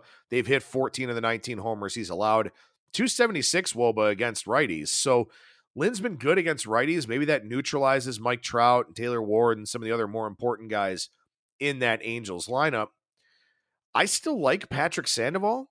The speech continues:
four sixteen E R A, four fifty-nine expected, four ten fip. You know, look, he's still getting swings and misses, but not getting the strikeouts. Highest first pitch strike percentage of his career.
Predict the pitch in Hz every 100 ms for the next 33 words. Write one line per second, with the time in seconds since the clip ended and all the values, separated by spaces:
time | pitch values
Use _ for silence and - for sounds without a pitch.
0 | _ - 156 170 175 165 - 180 170 165
1 | 135 139 143 - 143 143 147 - 127 123
2 | 113 - 127 120 127 110 - 127 123 127
3 | 107 - 120 113 - _ _ _ _ _
4 | _ _ - 156 151 147 - 170 131 -
5 | - - _ _ - 160 - 196 214 233
6 | 214 - 208 165 156 135 139 147 117 110
7 | 110 127 135 135 127 - 98 92 87 90
8 | - - _ _ - 120 160 196 - -
9 | 170 165 - 156 - 139 127 139 - 127
10 | 117 104 110 101 - 107 90 87 90